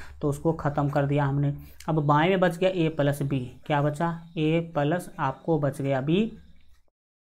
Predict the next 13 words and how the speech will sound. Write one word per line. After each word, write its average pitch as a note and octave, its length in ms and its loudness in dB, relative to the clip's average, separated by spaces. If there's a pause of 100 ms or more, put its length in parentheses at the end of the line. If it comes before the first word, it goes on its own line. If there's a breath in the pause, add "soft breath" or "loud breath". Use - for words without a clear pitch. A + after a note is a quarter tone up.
और D#3 180 4
दाहिने D3+ 340 4
में F#3 120 4
बच D#3+ 120 4
गया E3 180 2
साठ D3 380 2
डिग्री। C#3 340 -8 (540 loud breath)
इसका F#3 260 2
नाम F#3 200 2
दे F3 100 2
दीजिए E3+ 200 4
आप E3+ 140 4
समीकरण D3+ 580 0